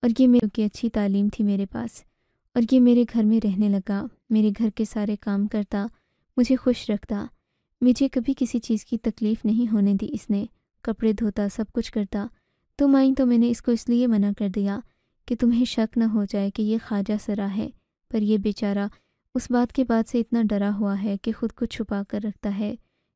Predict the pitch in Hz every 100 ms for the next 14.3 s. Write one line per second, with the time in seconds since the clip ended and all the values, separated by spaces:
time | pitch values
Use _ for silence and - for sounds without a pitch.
0 | _ 262 262 285 302 294 294 262 208 202
1 | - 220 208 202 - _ _ _ - 226
2 | 220 220 226 - 208 214 208 208 - -
3 | 220 208 208 214 208 196 202 - _ _
4 | _ _ 226 220 220 214 214 208 214 220
5 | 214 240 220 202 202 - 220 226 220 214
6 | 240 233 208 220 208 254 - _ _ _
7 | 240 240 226 220 220 233 226 214 - _
8 | _ _ 240 226 226 220 233 220 247 233
9 | 214 208 202 202 202 214 _ _ _ _
10 | - 240 269 277 262 269 226 214 208 220
11 | 202 196 196 208 - _ _ _ _ 226
12 | 220 - 226 214 208 208 202 214 226 226
13 | 226 208 202 220 240 233 208 208 196 247
14 | 247 254